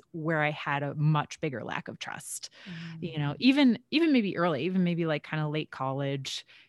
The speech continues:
Speaker 1: And, you know, somewhere <laughs> through that whole phase was where there was much more like, "I don't, I don't know if any, if I'm supposed to be <laughs> doing any of this." <laughs> Like, you know, and then there was a phase too, I feel like when I,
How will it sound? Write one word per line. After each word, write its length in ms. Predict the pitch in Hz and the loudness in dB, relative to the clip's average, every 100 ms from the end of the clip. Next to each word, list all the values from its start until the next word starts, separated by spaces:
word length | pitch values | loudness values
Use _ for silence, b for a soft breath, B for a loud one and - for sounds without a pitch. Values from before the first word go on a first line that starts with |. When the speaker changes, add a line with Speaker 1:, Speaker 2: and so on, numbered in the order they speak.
| _ | _
Speaker 1:
And, 380 | 160 143 139 135 170 | -4 -2 -2 -4 -2
you 120 | 160 | 0
know, 120 | 139 | 0
somewhere 600 | 143 170 156 151 143 135 143 | -4 -4 -2 0 0 -2 -6
<laughs> 80 | _ | _
through 260 | - 190 202 | -2 4 6
that 240 | 196 196 | 6 2
whole 280 | - 220 240 | -4 -4 -4
phase 640 | - 214 196 175 170 - B B B B | -2 2 4 4 2 -4 B B B B
was 240 | 208 185 | 2 4
where 360 | 190 180 165 - | 6 6 4 0
there 140 | 196 185 | 2 2
was 180 | 180 | 2
much 240 | 190 190 - | 0 0 0
more 200 | 170 170 | 0 0
like, 420 | 156 143 - - _ _ _ _ _ _ _ _ - | -2 -2 -6 -20 _ _ _ _ _ _ _ _ -8
"I 100 | 190 | -4
don't, 220 | 262 269 - _ _ _ _ | -2 -4 -8 _ _ _ _
I 160 | 196 226 208 - | -6 -4 -4 -6
don't 260 | 208 208 - _ | -6 -6 -10 _
know 480 | 190 175 170 170 165 - | 0 0 0 -2 -4 -10
if 100 | 156 - | -14 -8
any, 280 | 170 185 160 - | -4 -4 -6 -10
if 160 | 180 175 | -8 -4
I'm 120 | 170 | -4
supposed 360 | 185 - 170 | -6 -10 -12
to 60 | 165 | -12
be 100 | 160 | -12
<laughs> 0 | |
doing 300 | 131 156 196 | -6 -4 -4
any 180 | 165 156 | -4 -2
of 120 | 147 175 | 0 4
this." 320 | 208 247 - | 6 6 6
<laughs> 20 | |
Like, 360 | 277 - 202 B B B B | 6 8 6 B B B B
you 200 | - 240 | 4 8
know, 200 | 226 196 | 8 6
and 140 | 208 220 | 4 2
then 80 | 240 | 2
there 100 | 247 | 0
was 140 | 240 | 0
a 80 | 233 | 0
phase 300 | 196 185 170 | 2 2 0
too, 160 | - 175 | 2 2
I 80 | |
feel 160 | 160 170 | 2 0
like 160 | 160 165 | -2 -2
when 120 | 160 | -2
I, 340 | 151 151 151 | 0 0 -2